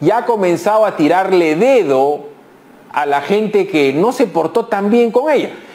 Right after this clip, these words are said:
Porque este pilluelo, el señor Castro, es color eficaz. Marisa Glave está investigada, Agustito Rey está investigado. Paola Ugaz, que de lejos parece y de cerca es,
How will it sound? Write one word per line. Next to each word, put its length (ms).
Porque 340
este 280
pilluelo, 1040
el 160
señor 240
Castro, 640
es 240
color 300
eficaz. 400
Marisa 400
Glave 260
está 120
investigada, 880
Agustito 560
Rey 240
está 160
investigado. 720
Paola 400
Ugaz, 360
que 160
de 140
lejos 640
parece 400
y 100
de 140
cerca 400
es, 320